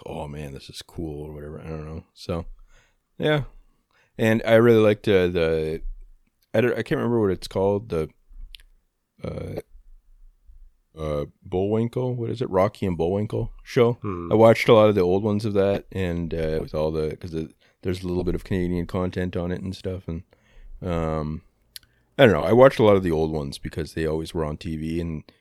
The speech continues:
Speaker 1: it's one of those things where, like, I don't know, you know, you only had, like, twenty or so channels, whatever you could watch, so just, uh, it would, uh, you know, one of them would always be usually one of those cartoons or something like that, so I could watch them, so yeah.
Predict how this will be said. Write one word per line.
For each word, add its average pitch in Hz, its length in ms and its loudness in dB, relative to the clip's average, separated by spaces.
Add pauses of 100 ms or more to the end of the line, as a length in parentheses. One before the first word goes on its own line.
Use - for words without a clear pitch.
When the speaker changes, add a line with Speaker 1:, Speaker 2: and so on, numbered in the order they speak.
(240)
Speaker 1:
it's - 100 -12
one 117 120 4
of 104 40 4
those 95 120 2
things 98 200 0
where, 87 200 2
like, 78 340 -2 (920)
I - 80 -10
don't 80 160 -4
know, 82 160 -12 (200)
you 110 80 -2
know, 78 100 -2
you 85 160 -2
only 87 160 -2
had, 85 160 -4
like, 78 140 -8
twenty 82 280 -6
or 76 100 -6
so 80 160 -10
channels, 80 440 -8
whatever 80 160 -6
you 80 80 -6
could 82 100 -10
watch, 80 300 -6
so 67 200 -8 (360)
just, - 300 -10
uh, 69 220 -4 (960)
it 85 160 -6
would, 71 220 -6
uh, 65 200 -4 (360)
you 87 100 -6
know, 73 120 -8 (100)
one 98 240 0
of 92 60 2
them 87 100 -2
would 82 100 0
always 80 360 -2
be 78 360 -6
usually 82 440 -6
one 82 160 -8
of 80 80 -6
those 76 160 -8
cartoons 80 500 -8
or 80 60 -10
something 78 240 -12
like 76 100 -12
that, 73 200 -12
so 71 100 -10
I - 20 -10
could - 120 -14
watch 80 260 -16
them, 113 160 -18
so - 180 -18
yeah. 101 120 -14